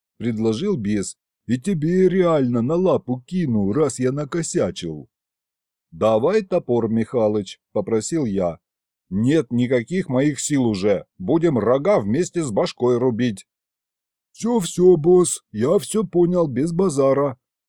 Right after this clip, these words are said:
завопил Аристофан. "Косяки буду службой верной отрабатывать, да?" "Угу.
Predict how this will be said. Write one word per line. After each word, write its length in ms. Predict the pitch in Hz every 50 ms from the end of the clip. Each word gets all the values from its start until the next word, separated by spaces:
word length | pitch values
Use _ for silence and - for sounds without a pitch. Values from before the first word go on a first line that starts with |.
| _ _ -
завопил 560 | 95 113 127 127 127 127 - 175 175 165 147
Аристофан. 720 | 131 131 123 - - 131 123 - 123 113 104 98 95 - _ _ _ _ _ _ _ -
"Косяки 680 | 139 143 151 - - 202 165 - _ - 175 196 202 196
буду 460 | 143 113 123 170 190 147 165 170 151
службой 640 | - - - 131 175 202 202 156 139 135 143 156 143
верной 500 | 127 139 151 143 123 120 131 127 127 127
отрабатывать, 920 | 127 - 127 127 131 131 127 127 131 127 110 - 110 101 98 95 90 - _ -
да?" 420 | 104 104 147 196 202 196 180 - _ _ _ _ _ _ _ _ _ _ _ _ -
"Угу. 560 | 165 208 156 131 170 180 196 202 208 190 -